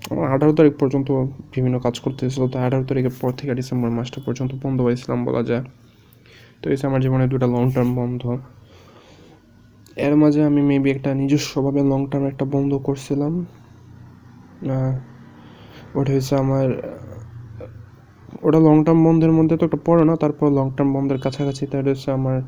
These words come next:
ক্লাস সিক্সে যখন পড়ি, উম, তখন আমার, আহ, বাত জ্বর হয়েছিল, তখন প্রায় দেড় মাসের মতো স্কুল,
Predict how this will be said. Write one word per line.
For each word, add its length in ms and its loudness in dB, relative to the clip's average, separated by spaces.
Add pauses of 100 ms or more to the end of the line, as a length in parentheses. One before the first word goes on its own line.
(440)
ক্লাস 240 -2
সিক্সে 260 -2
যখন 240 0
পড়ি, 240 -2
উম, 600 -6 (1600)
তখন 340 2
আমার, 240 0 (260)
আহ, 160 -10
বাত 220 0
জ্বর 340 0 (300)
হয়েছিল, 380 0
তখন 300 -6
প্রায় 180 -2
দেড় 140 0
মাসের 280 -2
মতো 460 -2
স্কুল, 420 -4